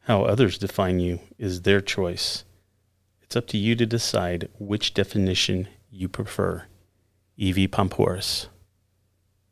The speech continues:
Welcome back to this week's episode of Clearing the Haze.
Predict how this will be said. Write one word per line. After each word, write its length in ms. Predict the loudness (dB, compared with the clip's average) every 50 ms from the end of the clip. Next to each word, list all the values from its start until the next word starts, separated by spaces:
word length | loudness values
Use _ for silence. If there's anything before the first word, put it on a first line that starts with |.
| _ _ _ _ _ _ _ _ _ _ -2
Welcome 300 | 0 0 0 2 2 2
back 160 | 4 2 2
to 100 | 2 0
this 200 | 0 0 0 2
week's 200 | 2 0 2 2
episode 400 | 2 2 2 0 0 0 0 0
of 200 | 0 -6 -8 -12
Clearing 380 | -10 -6 -2 -2 0 2 2 2
the 80 | 0 0
Haze. 440 | 0 -2 -2 -2 -6 -8 -10 -14